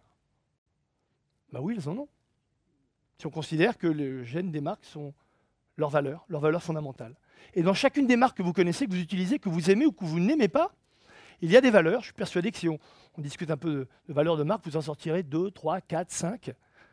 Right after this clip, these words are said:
Et au bout du compte, la, l'A D N des marques, c'est la somme de leurs valeurs fondamentales. Exactement comme chez nous, on dit qu'on est, euh,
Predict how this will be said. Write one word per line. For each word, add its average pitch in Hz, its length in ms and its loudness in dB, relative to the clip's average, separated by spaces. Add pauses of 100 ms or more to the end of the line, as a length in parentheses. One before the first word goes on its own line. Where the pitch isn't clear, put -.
(520)
Et 147 60 -6
au 139 100 -4
bout 165 320 -6
du 180 100 -8
compte, 240 440 -4 (1700)
la, 147 360 -6
l'A 151 260 0
D 170 140 4
N 226 140 4
des 170 100 2
marques, 185 200 -2
c'est 170 120 -4
la 151 100 0
somme 254 340 0
de 170 60 -2
leurs 147 140 -2
valeurs 147 320 -4
fondamentales. 135 640 -12 (460)
Exactement 180 400 -4
comme 170 140 -10
chez 151 140 -10
nous, 196 140 -4
on 175 80 -6
dit 151 220 -10
qu'on 151 240 -6
est, 196 140 -2
euh, 127 80 -8